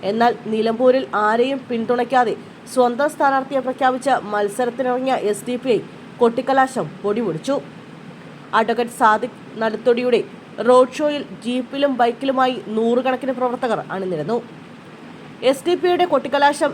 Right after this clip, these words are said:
രാഷ്ട്രീയ പാർട്ടികളെ കൂട്ടത്തോടെ ഞെട്ടിച്ചപ്പോൾ തെരഞ്ഞെടുപ്പിന് മണിക്കൂറുകൾ മാത്രം ബാക്കി നിൽക്കെ സി പി എമ്മിനെ ഞെട്ടിച്ചിരിക്കുകയാണ് എസ് ഡി പി ഐ.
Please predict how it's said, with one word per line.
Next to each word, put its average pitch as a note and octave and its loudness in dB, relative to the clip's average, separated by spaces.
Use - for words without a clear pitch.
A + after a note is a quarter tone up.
രാഷ്ട്രീയ A#3 2
പാർട്ടികളെ C4 0
കൂട്ടത്തോടെ A#3+ 0
ഞെട്ടിച്ചപ്പോൾ A#3 -2
തെരഞ്ഞെടുപ്പിന് C4+ 2
മണിക്കൂറുകൾ B3+ 0
മാത്രം C4 0
ബാക്കി C4 0
നിൽക്കെ B3+ 0
സി B3+ -2
പി C4+ -2
എമ്മിനെ C4 0
ഞെട്ടിച്ചിരിക്കുകയാണ് A#3 -2
എസ് - -14
ഡി G3+ 0
പി G3+ -2
ഐ. B3 0